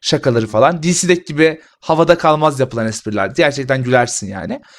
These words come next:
Mesela o sahnede ben gerçekten o sahne biraz daha uzun sürsün isterdim. Bir de ondan önceki terapistin bunları içeri çağırdığı o, e, karakol sahnesi. O sahnede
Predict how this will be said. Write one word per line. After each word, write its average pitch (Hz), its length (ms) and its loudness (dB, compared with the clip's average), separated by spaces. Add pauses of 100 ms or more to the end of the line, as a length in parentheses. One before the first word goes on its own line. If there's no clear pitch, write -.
(340)
Mesela 185 160 2
o 233 60 4
sahnede 226 400 4
ben 220 160 2
gerçekten 220 640 0
o 208 80 -4
sahne 208 480 0
biraz 190 200 4
daha 156 120 4
uzun 160 140 0
sürsün 165 340 -4
isterdim. 208 640 -2
Bir 277 100 2
de 269 280 2 (300)
ondan 190 280 4
önceki 180 560 2
terapistin 180 560 2
bunları 185 220 2
içeri 190 420 0
çağırdığı 160 540 2
o, 151 300 4 (340)
e, 123 600 2
karakol 185 400 4
sahnesi. 160 640 -2 (340)
O 254 120 6
sahnede 214 640 4